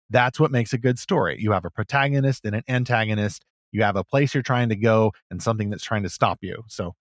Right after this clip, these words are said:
uh, in a story, as in a reality, as in a podcast title, that makes for a good title.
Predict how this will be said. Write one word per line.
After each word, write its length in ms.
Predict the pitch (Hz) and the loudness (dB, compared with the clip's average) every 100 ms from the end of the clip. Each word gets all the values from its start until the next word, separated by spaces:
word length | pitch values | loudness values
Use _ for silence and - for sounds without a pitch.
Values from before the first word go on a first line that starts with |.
| - | -6
uh, 100 | 117 | -4
in 140 | 147 131 | 0 0
a 40 | |
story, 360 | 123 180 180 165 | 2 4 4 4
as 200 | 127 147 | 4 4
in 100 | 147 | 4
a 60 | 127 | 4
reality, 500 | 117 107 104 104 104 - | 4 4 2 2 0 2
as 220 | 120 110 | 2 2
in 80 | 98 | -2
a 60 | |
podcast 500 | - 117 107 98 92 | -4 -4 -4 -4 -4
title, 340 | - 95 92 - _ _ | -2 0 0 -6 _ _
that 120 | 107 110 | -2 0
makes 160 | 117 | -2
for 120 | - | -2
a 40 | 107 | 0
good 180 | 117 107 | 0 4
title. 300 | 156 101 | 2 2